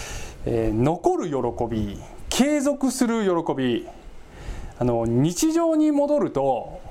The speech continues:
消えてしまう喜びじゃなくて、日常を支える喜びね。良いことが起こるとわーって上がるけど、悪いことが起こるとパッと消える喜びじゃなくて、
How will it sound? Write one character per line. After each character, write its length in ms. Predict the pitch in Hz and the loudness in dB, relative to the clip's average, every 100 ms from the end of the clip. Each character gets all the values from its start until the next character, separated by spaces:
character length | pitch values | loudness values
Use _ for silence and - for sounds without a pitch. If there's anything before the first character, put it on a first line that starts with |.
| - - - | -18 -14 -4
消 240 | - 214 | 0 2
え 40 | 247 | 0
て 120 | 247 | -2
し 100 | - | 2
ま 140 | 226 | 2
う 420 | 220 214 185 175 170 | 2 2 4 2 2
喜 80 | |
び 80 | 160 | 2
じ 60 | 151 | 2
ゃ 40 | |
な 80 | 151 | 0
く 60 | - | 0
て、 320 | 117 110 - - - - - | 0 0 -4 -14 -20 -20 -2
日 360 | 143 151 - 262 | 0 2 2 2
常 280 | 262 254 247 | 4 4 2
を 80 | - | 0
支 160 | - 143 - 240 | 0 0 2 2
え 80 | 233 | 2
る 120 | 214 | 2
喜 300 | 190 170 156 | 2 2 0
び 80 | 139 | 0
ね。 200 | 147 - - - - - - - - - - - - - - - | 0 -2 -14 -14 -16 -18 -20 -20 -20 -16 -14 -12 -10 -12 -8 0
良 200 | 190 370 | 2 2
い 80 | 349 | 2
こ 140 | 240 | 0
と 100 | 185 | 0
が 80 | 147 | 0
起 100 | 139 | 0
こ 120 | 160 | 0
る 80 | 139 | 0
と 140 | 131 | 0
わ 320 | 131 214 262 254 | 2 2 2 -2
ー 20 | |
っ 100 | - | -2
て 80 | 160 | -2
上 100 | 135 | 0
が 120 | 131 | 0
る 100 | 139 | 0
け 100 | 135 | 0
ど、 380 | 120 160 123 - - - - | 2 0 -2 -6 -14 -14 -4
悪 320 | 143 151 285 320 | 0 2 2 0
い 60 | |
こ 160 | 180 156 | 0 0
と 100 | 143 | 0
が 320 | 127 110 101 | 2 0 0
起 80 | 139 | 0
こ 120 | 156 | 0
る 100 | 139 | 0
と 160 | 120 110 - | -2 -4 0
パ 120 | 269 | 0
ッ 60 | - - | 0 -4
と 100 | 131 | -4
消 260 | - 160 | 2 4
え 40 | 156 | 4
る 100 | 151 | 4
喜 280 | 147 139 | 4 2
び 60 | 135 | 0
じ 60 | 135 | 0
ゃ 60 | |
な 80 | 127 | 0
く 80 | 113 | 0
て、 320 | 160 143 | 0 0